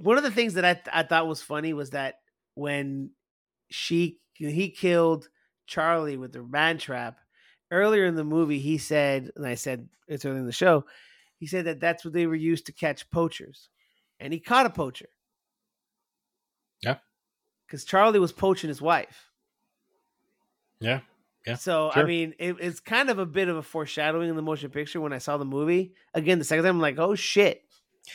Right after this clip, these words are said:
Speaker 2: It'd have been funnier if he helped move it in.
Speaker 1: Yeah.
Speaker 2: Like he had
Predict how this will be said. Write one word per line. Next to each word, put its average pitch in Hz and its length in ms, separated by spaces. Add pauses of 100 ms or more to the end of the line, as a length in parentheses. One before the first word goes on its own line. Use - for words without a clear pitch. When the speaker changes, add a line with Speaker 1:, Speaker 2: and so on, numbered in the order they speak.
(200)
Speaker 2:
It'd 143 100
have 131 80
been 120 160
funnier 117 340
if 98 100
he 107 140
helped 101 420 (360)
move 107 260
it 95 80
in. 95 420 (100)
Speaker 1:
Yeah. 156 200 (320)
Speaker 2:
Like 107 160
he 117 120
had 101 160